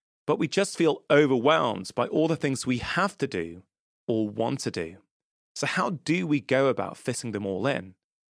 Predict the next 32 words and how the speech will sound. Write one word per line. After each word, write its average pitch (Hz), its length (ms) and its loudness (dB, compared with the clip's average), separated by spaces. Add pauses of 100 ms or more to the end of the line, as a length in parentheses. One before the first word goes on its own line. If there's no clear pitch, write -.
(440)
The 127 60 -4
truth, 233 400 0
Oliver 131 240 2
says, - 640 -8 (680)
is 117 80 -6
that - 140 -2
we 156 100 2
won't. - 640 -2 (600)
Many 165 460 2
of 190 120 -2
the 156 60 4
productivity 160 760 0
hacks - 280 -4
we 123 100 0
learn 123 400 -2
are 127 280 -2
a 135 120 -2
delusion. 139 920 -2 (440)
Time 175 300 2
management 170 540 0
does 156 240 2
not 143 560 2
mean 127 180 -2
becoming 113 340 -4
more 104 140 -4
productive. 104 800 -4 (580)
It 123 100 -4
means 139 280 0
deciding 123 720 -2
what - 200 -4
to - 160 -8
neglect. - 760 -6